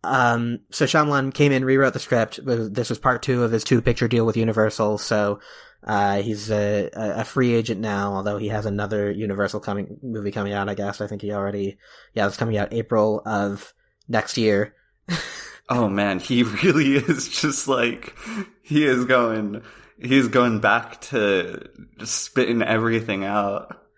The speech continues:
Speaker 1: He's going sicko mode.
Speaker 2: He's going sicko mode, and we love to see it.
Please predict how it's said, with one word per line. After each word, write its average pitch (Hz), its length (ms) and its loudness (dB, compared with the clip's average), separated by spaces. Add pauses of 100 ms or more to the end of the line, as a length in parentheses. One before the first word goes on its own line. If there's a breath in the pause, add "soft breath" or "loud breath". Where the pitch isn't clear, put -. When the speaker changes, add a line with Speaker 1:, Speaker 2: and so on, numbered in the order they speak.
(280 soft breath)
Speaker 1:
He's 127 180 -2
going 123 200 2
sicko 120 360 2
mode. 110 280 -2 (540 soft breath)
Speaker 2:
He's 135 220 0
going 143 220 2
sicko 139 380 -2
mode, 98 240 2
and 95 80 -4
we 101 100 -2
love 113 240 2
to 113 80 -2
see 127 260 0
it. 95 340 -2